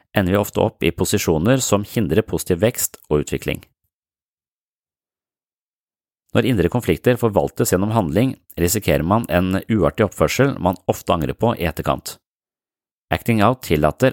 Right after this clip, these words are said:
at individet fjerner eller uttrykker følelser og impulser fremfor å tolerere dem og reflektere over den smertefulle situasjonen som nettopp ga anledning til disse ubehagelige følelsene og impulsene. For at vi kan snakke om acting out som et, eh, forsvar,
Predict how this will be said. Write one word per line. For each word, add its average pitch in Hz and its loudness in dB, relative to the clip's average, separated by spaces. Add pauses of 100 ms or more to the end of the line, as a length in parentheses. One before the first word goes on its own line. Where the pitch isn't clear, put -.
at 82 -4
individet 92 0
fjerner 107 0
eller 90 -2
uttrykker 85 -4
følelser 120 0 (100)
og 82 0
impulser 101 -2
fremfor - -4
å - -12
tolerere 90 2
dem 131 2
og 90 -2
reflektere 80 -2
over 76 0
den 98 -2
smertefulle 78 -4
situasjonen 98 -2 (260)
som 104 0
nettopp - 0
ga 82 2
anledning 85 0
til 90 0
disse - 0
ubehagelige 90 -2
følelsene 101 0
og 85 -2
impulsene. 71 -2 (920)
For 92 0
at - -14
vi 98 4
kan 107 0
snakke 101 0
om 95 -2
acting 87 -4
out 135 0
som 92 0
et, - -2
eh, 98 2
forsvar, 117 0